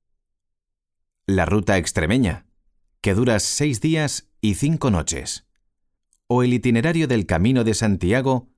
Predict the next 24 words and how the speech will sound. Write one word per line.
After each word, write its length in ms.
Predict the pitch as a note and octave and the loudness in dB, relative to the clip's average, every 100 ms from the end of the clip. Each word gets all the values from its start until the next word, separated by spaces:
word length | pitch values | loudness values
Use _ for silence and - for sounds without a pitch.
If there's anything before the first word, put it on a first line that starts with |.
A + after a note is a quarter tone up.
| _ _ _ | _ _ _
con 160 | G2+ D3+ | 0 2
una 160 | E3 | 2
duración 480 | D3 C3 - D#3+ D#3+ | 2 0 0 0 0
de 140 | A#2+ | 0
siete 400 | G2 - D#3+ B2+ | -2 -2 -2 0
días 500 | A#2 F3+ E3 C#3+ - _ _ - | 0 0 -2 -4 -10 _ _ -4
y 140 | G#2 | -2
seis 340 | - A2+ F2+ D#2 | 0 0 0 -2
noches. 560 | C#2+ - - - - _ _ _ _ _ _ _ _ _ _ _ _ _ - | -4 -4 -8 -10 -14 _ _ _ _ _ _ _ _ _ _ _ _ _ -2
El 160 | G2 | 0
recorrido 540 | F2+ F2+ E2 G#2 G2+ D#2+ | 0 0 0 0 0 0
más 220 | G2 - | 0 0
corto, 520 | B2 A#2 G#2 B2+ - _ - | -2 -2 -2 -4 -6 _ -6
el 160 | E2+ | -6
de 140 | C2+ C2+ | -4 -6
tres 260 | F2 F#2 | -4 -2
noches, 500 | G#2 G2+ E2 E2+ - _ _ _ _ _ _ | 0 0 -2 -4 -6 _ _ _ _ _ _
cuesta 380 | C3+ D3 - A#2 | -2 0 0 2
mil 240 | A2 C3+ | 2 2
ochocientos 680 | - G2+ B2 D#3 C#3+ C#3 - | 0 -2 -2 -4 -2 -4 -2
cincuenta 560 | G#2+ F#2 A#2+ C3 G2 | -2 0 0 0 0
euros 320 | B2 C#3 A#2 | 0 0 -2
por 240 | - A2 G2+ | -2 -2 0
persona 560 | F2+ D#2+ D#3 D#3+ C3+ | -2 0 -2 0 -2